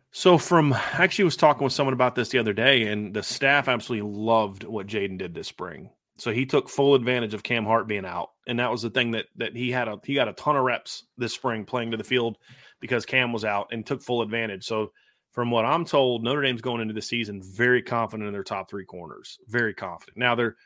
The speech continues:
they, they like what Chance Tucker did this spring, so they're hoping he can kinda keep pushing this summer and fall. So they have a legitimate, like,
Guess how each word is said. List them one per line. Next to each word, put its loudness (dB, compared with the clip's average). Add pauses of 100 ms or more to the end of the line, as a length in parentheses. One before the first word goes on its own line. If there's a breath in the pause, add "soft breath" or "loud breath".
(320 soft breath)
they, -4
they -2
like -2
what -4
Chance -6
Tucker -4
did -4
this -4
spring, -2
so -12
they're -6
hoping -4
he -6
can -12
kinda -4
keep -6
pushing -2
this -6
summer -2
and -6
fall. 0
So -6
they 2
have 2
a -4
legitimate, -2
like, -8